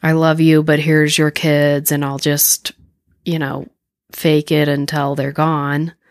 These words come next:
I was very, like, all in, not just kinda, like, one fit in. I wanted to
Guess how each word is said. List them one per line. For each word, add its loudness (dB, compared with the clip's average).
I 0
was -2
very, 0
like, -2
all 4
in, 0
not 0
just -2
kinda, 0
like, -4
one -6
fit -6
in. -4
I 0
wanted 2
to 2